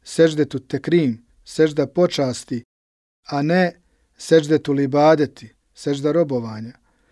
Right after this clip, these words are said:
U ranijim vjerozakonima sežda počasti je bila dozvoljena, pa je Jakub alejhisselam sa sinovima učinio seždu Jusufu alejhisselam,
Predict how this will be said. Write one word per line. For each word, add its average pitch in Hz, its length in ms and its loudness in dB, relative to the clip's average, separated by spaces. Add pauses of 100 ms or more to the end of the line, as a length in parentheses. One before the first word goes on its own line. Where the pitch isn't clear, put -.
(180)
U 139 120 -2
ranijim 185 420 2
vjerozakonima 151 1080 2
sežda 165 400 0
počasti 151 600 -2
je 131 80 -2
bila 143 280 0
dozvoljena, 147 640 0 (320)
pa 139 100 -4
je 139 140 0
Jakub 156 420 2
alejhisselam 143 760 -2
sa 127 160 -10
sinovima 143 580 -2
učinio 151 460 -2
seždu 143 420 -2
Jusufu 143 540 -4
alejhisselam, 139 840 -4